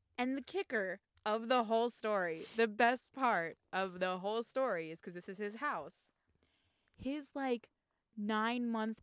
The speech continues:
pregnant, about to give birth girlfriend is literally three feet away from us. Sober, obviously, because she's got a baby bacon. But, like,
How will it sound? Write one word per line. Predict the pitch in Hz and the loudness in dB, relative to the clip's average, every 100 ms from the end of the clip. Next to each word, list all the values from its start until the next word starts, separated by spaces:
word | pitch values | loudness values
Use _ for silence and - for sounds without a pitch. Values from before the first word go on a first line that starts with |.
| - | -8
pregnant, | 233 208 202 196 - | -4 -2 -2 -4 -4
about | 185 170 180 170 - - | -8 -6 2 4 4 0
to | 185 | -10
give | 160 175 165 165 - | -2 0 0 -4 -2
birth | 170 165 160 - - - | 2 2 0 -6 -20 -10
girlfriend | - 196 180 - 165 139 135 151 _ _ _ | 2 4 4 0 -6 -6 -10 -14 _ _ _
is | 185 185 | -4 -4
literally | 196 202 208 254 285 262 226 196 175 160 160 - _ _ _ _ - | -2 -4 -4 0 2 6 6 4 2 -2 -8 -14 _ _ _ _ -6
three | 208 240 233 | -4 0 -2
feet | - 214 175 | -2 -4 -2
away | 170 147 143 | -2 -4 -6
from | - 151 | -8 -8
us. | - - - - _ _ _ | -8 -10 -14 -20 _ _ _
Sober, | - - 185 311 208 196 262 | -14 0 2 4 2 2 -2
obviously, | - 165 180 214 190 - 156 156 202 _ - | -2 -2 0 0 -2 -2 -6 -6 -10 _ -6
because | 170 - 156 151 - | -6 -4 -4 -4 -10
she's | - - 175 156 | -12 -6 -6 -2
got | 170 156 | -2 -2
a | |
baby | 156 226 294 214 | 2 2 4 2
bacon. | 160 131 147 190 - _ _ _ _ _ _ _ _ _ _ _ _ _ _ _ _ _ _ _ _ _ _ _ _ _ _ _ - | 0 -2 -4 -8 -10 _ _ _ _ _ _ _ _ _ _ _ _ _ _ _ _ _ _ _ _ _ _ _ _ _ _ _ 0
But, | 233 - | 0 0
like, | 208 196 | -4 -4